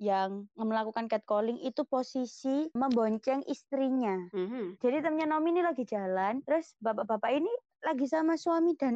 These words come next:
Speaker 1: anaknya kalau nggak salah. Oh iya, ada
Speaker 2: Sama
Speaker 1: anaknya
Speaker 2: istri.
Speaker 1: juga. Istri dan anak, jadi lengkap gitu loh, bertiga lah anggapannya.
Speaker 2: Mm-mm.
Speaker 1: Posisi lewat gitu, terus di catcall gitu. Terus sampai kedipin mata bahkan, nggak cuman dengan verbal tapi juga non verbalnya juga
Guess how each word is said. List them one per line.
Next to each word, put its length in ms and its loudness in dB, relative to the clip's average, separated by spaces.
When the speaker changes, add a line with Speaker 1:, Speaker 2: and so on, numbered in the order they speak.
Speaker 1:
anaknya 400 2
kalau 160 0
nggak 160 -4
salah. 320 -8
Oh 80 0
iya, 240 4
ada 160 2
Speaker 2:
Sama 160 4
Speaker 1:
anaknya 240 0
Speaker 2:
istri. 320 -2
Speaker 1:
juga. 240 0
Istri 240 2
dan 240 4
anak, 320 -2
jadi 240 0
lengkap 300 -4
gitu 160 0
loh, 180 -4
bertiga 640 -2
lah 160 2
anggapannya. 640 -4
Speaker 2:
Mm-mm. 420 -2
Speaker 1:
Posisi 720 -2
lewat 400 0
gitu, 260 -6
terus 240 -14
di 140 -4
catcall 420 -4
gitu. 380 -2
Terus 320 0
sampai 320 0
kedipin 400 -4
mata 480 -2
bahkan, 560 -4
nggak 240 -2
cuman 400 -2
dengan 340 -10
verbal 460 0
tapi 240 -14
juga 260 -2
non 160 0
verbalnya 680 -2
juga 380 -6